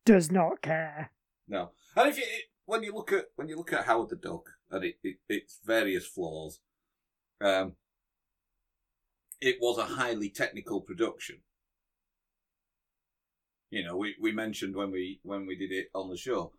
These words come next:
Speaker 2: there were eight actors playing Howard the Duck at different stages, either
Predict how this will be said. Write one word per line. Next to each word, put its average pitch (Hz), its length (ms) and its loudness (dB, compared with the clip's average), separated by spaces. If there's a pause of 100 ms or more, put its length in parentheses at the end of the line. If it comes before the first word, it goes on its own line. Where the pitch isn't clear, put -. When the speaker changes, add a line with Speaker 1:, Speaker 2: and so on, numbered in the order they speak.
(640)
Speaker 2:
there 110 120 0
were 101 120 0
eight 104 200 0
actors - 580 -4
playing 87 460 -4 (200)
Howard 92 280 0
the 90 60 -12
Duck 113 280 -4
at - 140 -8
different 90 360 -6
stages, 92 600 -6 (520)
either 85 240 -4